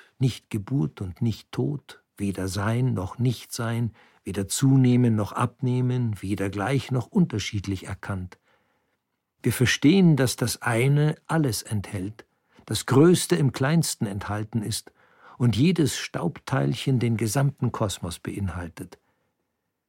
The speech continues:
Wir lernen, dich und unseren Vater noch mehr zu lieben und einander im Licht dieser Einsicht in das Intersein zu lieben.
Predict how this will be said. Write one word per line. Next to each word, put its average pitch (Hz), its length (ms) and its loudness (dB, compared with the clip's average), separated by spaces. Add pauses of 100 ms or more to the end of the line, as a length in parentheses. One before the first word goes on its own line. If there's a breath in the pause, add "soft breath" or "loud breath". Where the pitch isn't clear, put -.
(420 soft breath)
Wir 123 140 4
lernen, 143 600 8
dich 170 220 4
und 160 160 6
unseren 117 360 2
Vater 147 420 2
noch 127 180 4
mehr 151 300 4
zu - 160 -2
lieben 101 480 -2 (300 soft breath)
und 117 160 -2
einander 127 400 4
im 117 120 4
Licht 139 320 2
dieser 120 280 2
Einsicht 127 500 2
in 135 100 0
das 120 160 -2
Intersein 101 640 0
zu - 160 -6
lieben. 98 460 -8